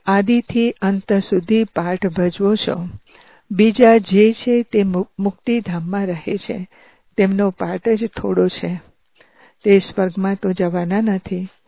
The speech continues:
આવાગમનથી મોક્ષ તેને કહેવાશે જે પાછળથી આવ્યા અને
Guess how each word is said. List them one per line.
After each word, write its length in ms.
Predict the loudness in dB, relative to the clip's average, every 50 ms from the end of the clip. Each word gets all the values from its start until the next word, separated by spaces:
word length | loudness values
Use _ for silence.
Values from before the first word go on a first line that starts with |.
| _ _ _ _ _ _ -2
આવાગમનથી 1000 | 0 0 2 2 2 0 -2 -4 -6 -6 -4 -4 -4 -4 -4 -4 -2 0 0 0
મોક્ષ 500 | 0 0 0 -2 -2 _ -10 -12 -12 -12
તેને 380 | -6 -4 -2 0 2 2 0
કહેવાશે 720 | 0 _ -4 -4 -2 -2 -2 -2 -4 -4 0 0 0 0 -2 _ _ _ _ _ _ _ _ -10
જે 220 | -2 4 4 4
પાછળથી 760 | 4 _ -2 -6 -4 -4 -4 -4 -4 -4 -4 -4 -6 -6 -6
આવ્યા 420 | -4 -4 -4 -2 -2 0 0 -2 -4 _ _ _ _ _ _ _ _ -4
અને 320 | -2 0 0 0 -2 -4